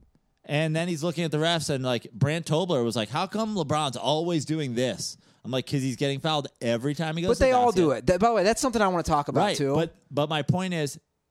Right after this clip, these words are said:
Speaker 1: the N B A, flopping is an actual issue. It's an actual issue.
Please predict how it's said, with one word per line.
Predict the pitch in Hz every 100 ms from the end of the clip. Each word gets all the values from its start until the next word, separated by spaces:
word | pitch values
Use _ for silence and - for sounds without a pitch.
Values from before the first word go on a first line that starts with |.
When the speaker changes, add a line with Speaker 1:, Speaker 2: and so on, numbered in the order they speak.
| -
Speaker 1:
the | 139 - 123 143
N | 160
B | 196 208
A, | 147 90 85 - _ _ -
flopping | 147 175 208 220 208
is | 170
an | 156 139 _ -
actual | 139 - - 151 135 -
issue. | 110 - 82 - - _ _ -
It's | 127 139
an | 156
actual | 147 151 139 151 139
issue. | 113 - 80